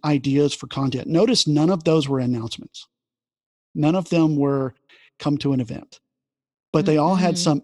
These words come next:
Speaker 1: element that actually drove people to do something.
Speaker 2: They drove people to connection
Speaker 1: To
Speaker 2: too.
Speaker 1: connection, to inspiration, to s-, uh, volunteer, to, um, you know, do, do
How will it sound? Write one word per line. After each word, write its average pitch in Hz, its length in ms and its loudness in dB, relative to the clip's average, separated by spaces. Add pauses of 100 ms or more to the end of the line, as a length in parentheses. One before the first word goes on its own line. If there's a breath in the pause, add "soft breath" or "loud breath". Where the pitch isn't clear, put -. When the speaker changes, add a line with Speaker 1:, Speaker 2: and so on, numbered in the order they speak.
Speaker 1:
element 180 500 0
that 147 120 -2
actually 143 340 -4
drove 147 500 -2
people 139 340 -6
to 175 440 -4
do 135 240 -2
something. - 560 -8 (920)
Speaker 2:
They 269 100 -6
drove 311 200 -6
people 220 240 -2
to 185 80 -4
connection 160 760 -6
Speaker 1:
To - 80 -8
Speaker 2:
too. - 340 -4 (140)
Speaker 1:
connection, 214 680 -2 (160)
to 127 160 -6
inspiration, 160 880 -4
to 135 360 -4
s-, - 180 -12
uh, 170 60 -10 (200)
volunteer, 147 800 -6 (480)
to, 135 460 -2
um, 123 500 -8
you 147 80 -6
know, 120 180 -10 (440)
do, 170 100 -12 (160)
do 175 320 -2